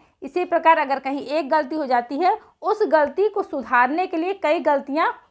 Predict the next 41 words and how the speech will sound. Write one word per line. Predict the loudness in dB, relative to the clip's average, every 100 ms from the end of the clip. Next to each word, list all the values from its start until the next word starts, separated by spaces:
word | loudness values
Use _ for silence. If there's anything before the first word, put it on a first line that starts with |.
| 2
और | 4 4
भी | 2 0
हो | 2
जाती | 2 2 0 -10
हैं। | -10 -12 -18 _ _ _ _
तो | -8
प्लीज़ | -6 -2 0
दीदी, | 0 2 2 2 -4 _ _ 0
अगर | 2 0 4
आप | 6 4
समूह | 0 -4 -4 -4
की | -6
मेंबर | -6 -2 0 0
हैं, | -2 -4 -2
ग्राम | 0 0 -2
संगठन | -6 -4 -4 -4
की | -4
मेंबर | -4 -2 0 0
हैं, | -2 -2
क्लस्टर | 0 0 2 0
की | 0 -2
मेंबर | -2 0 2 2
हैं, | 0 -2 -10 _ -2
सभी | 2 4 2
दीदियों | 2 2 0 0
से | -2
हमारा | 0 2 2
अनुरोध | 0 -2 0 0
है, | 0 0
अगर | -2 -4
हमारे | -2 -4 -4
वीडियो | -4 -4
देख | -2 -2 -2
रही | -4 -4
हैं | -6
तो | -6
प्लीज़ | -6 -6
सब्सक्राइब | -6 -6 2 2 2
करिए, | -2 0 0
लाइक | 2 0 0
करिए। | -4 -2 -2